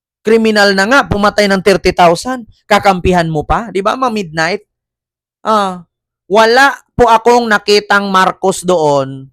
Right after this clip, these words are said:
na tumulong maghuli at magpakulong kay Digong. Kaya si Sara pa lang, fake news na. Bakit?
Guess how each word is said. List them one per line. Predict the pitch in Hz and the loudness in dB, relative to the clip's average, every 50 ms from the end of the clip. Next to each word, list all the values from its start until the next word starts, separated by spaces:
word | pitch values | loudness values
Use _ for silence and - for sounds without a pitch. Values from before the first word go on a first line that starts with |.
| _ | _
na | 160 180 185 185 | -4 -4 -4 0
tumulong | - 196 190 190 208 208 208 202 196 190 185 | 0 -2 0 0 0 0 2 2 0 0 0
maghuli | 180 175 165 156 147 170 170 170 165 151 147 | -2 -4 -4 -2 0 0 2 2 2 0 0
at | 139 143 - | -2 -2 -4
magpakulong | 156 151 139 - _ 160 - - 147 143 147 165 170 165 156 | -8 -8 -10 -6 _ -8 -6 -4 -4 -2 -2 -2 -2 -2 -4
kay | 151 143 139 | -4 -6 -4
Digong. | 131 127 123 123 123 135 147 151 147 135 117 - _ _ _ _ _ | -6 -8 -10 -4 0 2 2 2 2 -2 -8 -12 _ _ _ _ _
Kaya | - 202 233 240 233 | 0 2 4 4 2
si | 220 - - 214 - | 2 -2 -4 -6 0
Sara | - 254 262 269 269 269 247 - | 2 4 4 4 4 4 2 2
pa | - 208 196 | 2 2 2
lang, | 185 170 160 151 143 | 4 4 2 0 -4
fake | - - 202 208 202 - - 175 | -4 2 2 2 2 2 -2 0
news | 190 208 208 190 - - | 2 4 4 4 2 0
na. | 156 190 202 196 170 127 - - _ _ _ _ _ | 0 0 0 0 -2 -6 -12 -18 _ _ _ _ _
Bakit? | - 220 285 302 311 302 311 285 226 202 - _ | 0 2 2 2 2 2 2 2 2 0 -4 _